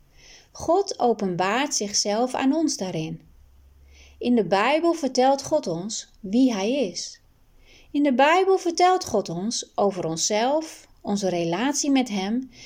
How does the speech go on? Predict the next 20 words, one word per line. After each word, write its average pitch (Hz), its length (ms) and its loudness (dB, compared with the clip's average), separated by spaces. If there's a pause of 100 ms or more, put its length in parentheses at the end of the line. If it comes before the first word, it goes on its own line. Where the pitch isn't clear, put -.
(240)
en 359 180 0
de 339 140 4
wereld 277 520 4
om 262 160 4
ons 262 140 2
heen 202 300 0
en 220 80 2
met 214 160 0
elkaar. 220 600 -4 (720)
Alleen 302 460 4
de 381 100 4
Bijbel 233 520 2
kan 208 220 -4
ons 262 280 4
deze 233 460 2
dingen 220 320 2
met 202 200 -4
absoluut 269 680 0
gezag 240 600 -4
vertellen. 233 600 -2